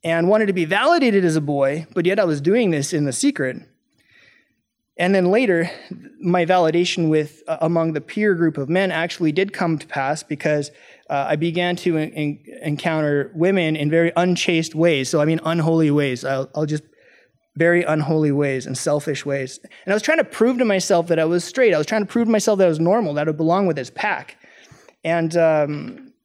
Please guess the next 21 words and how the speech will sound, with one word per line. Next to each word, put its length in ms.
it, 180
it 80
was 240
a, 240
it 60
was 80
a 40
bad 300
scene 320
because 320
I, 140
I, 400
I 240
hurt 320
a 60
lot 340
of 260
women 340
in 200
that 240
process, 420